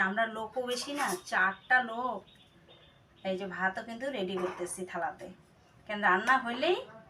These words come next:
ভাত তো রেডি করতেই হবে। কারণ হচ্ছে যখন রান্না হয় তখন তো গরম গরম খাই, যখন বাসি বুসি থাকবে তখন দেখা যাবে কি হয়। এই যে দেখেন ভাতও রেডি করতেছি। রেশনের চালের ভাত, আমি কিনা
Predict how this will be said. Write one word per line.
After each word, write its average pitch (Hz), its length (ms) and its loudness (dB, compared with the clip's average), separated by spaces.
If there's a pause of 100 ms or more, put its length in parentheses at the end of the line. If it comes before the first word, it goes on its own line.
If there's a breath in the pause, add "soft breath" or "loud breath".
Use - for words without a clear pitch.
(420)
ভাত 233 200 0
তো 254 140 -4
রেডি 233 240 -6
করতেই 208 360 -4
হবে। 185 220 0 (400 soft breath)
কারণ 202 200 2
হচ্ছে 262 160 4 (100)
যখন 247 260 -2
রান্না 262 240 2
হয় 277 180 -2
তখন 240 220 -2
তো - 40 -2 (100)
গরম 269 260 4
গরম 302 240 2
খাই, 226 180 -2 (220)
যখন 196 220 0 (120)
বাসি 262 320 6
বুসি 320 200 -4 (100)
থাকবে 294 220 0 (100)
তখন 262 180 -2 (100)
দেখা 208 220 -2
যাবে 202 240 -6
কি 175 160 -6
হয়। 147 140 -12 (880)
এই 185 100 2
যে 185 120 0
দেখেন 185 280 -2
ভাতও 180 220 -2 (100)
রেডি 185 240 0
করতেছি। 185 340 -6 (380)
রেশনের 254 380 -4
চালের 269 320 6
ভাত, 208 240 4 (680)
আমি 202 180 -2
কিনা 226 200 -2